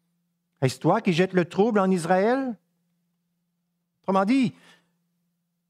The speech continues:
toute cette malédiction qui s'abat sur le pays,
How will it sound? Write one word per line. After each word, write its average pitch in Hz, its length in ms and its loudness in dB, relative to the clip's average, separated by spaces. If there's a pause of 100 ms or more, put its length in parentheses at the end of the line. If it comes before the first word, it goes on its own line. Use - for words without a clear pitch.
(260)
toute 320 160 -2
cette 226 160 -2
malédiction 196 560 0
qui 190 100 -4
s'abat 165 280 0
sur 156 160 -2
le 147 140 2
pays, 151 520 -2